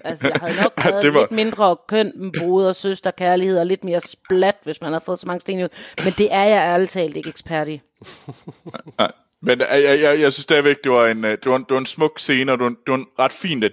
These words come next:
Speaker 2: de, der er en opfølgning på den. Det kunne jeg sgu meget godt lide, at de lige, det der med,
Speaker 1: Ja.
Speaker 2: at de døde i hinandens arme, som de ligesom havde, selv havde forudset,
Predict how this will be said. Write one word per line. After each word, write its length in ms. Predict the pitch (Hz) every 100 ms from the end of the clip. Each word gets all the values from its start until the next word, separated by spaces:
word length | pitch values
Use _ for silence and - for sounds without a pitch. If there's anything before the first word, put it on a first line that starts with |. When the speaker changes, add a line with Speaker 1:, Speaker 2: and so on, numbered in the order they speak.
| -
Speaker 2:
de, 140 | 110 - _ _ _
der 60 | 120
er 80 | 123
en 80 | 135
opfølgning 560 | 143 151 - 110 95 90
på 80 | 101
den. 200 | 98 - _
Det 100 | 127
kunne 120 | -
jeg 60 | 120
sgu 140 | -
meget 180 | 113 107
godt 160 | 107 101
lide, 260 | 117 110
at 160 | 104 -
de 60 | 107
lige, 280 | 120 127 120 - - _
det 60 | 131
der 100 | 131
med, 100 | 120
Speaker 1:
Ja. 60 | 120
Speaker 2:
at 80 |
de 60 | 117
døde 320 | 107 120 131
i 40 | 123
hinandens 400 | 110 101 110 -
arme, 380 | 101 101 110
som 220 | 110 110 98
de 160 | 104
ligesom 320 | 101 110 113
havde, 240 | 92 98 95
selv 240 | - 120
havde 140 | 95 92
forudset, 720 | 107 98 101 - 98 92